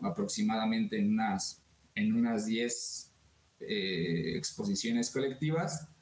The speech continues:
dentro de México y en el extranjero también. Este, y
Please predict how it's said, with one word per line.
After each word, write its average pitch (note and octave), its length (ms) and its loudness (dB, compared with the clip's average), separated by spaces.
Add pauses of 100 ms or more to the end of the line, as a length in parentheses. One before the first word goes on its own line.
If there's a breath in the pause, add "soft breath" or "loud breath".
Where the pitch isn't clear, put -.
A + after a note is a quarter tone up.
(340)
dentro A2+ 400 0
de A2+ 120 0
México D#3 920 0
y D3+ 500 2
en A2+ 120 0
el G#2 120 0
extranjero B2 640 -2
también. F3 520 0 (380)
Este, G#2 840 0 (1500)
y G#2 680 2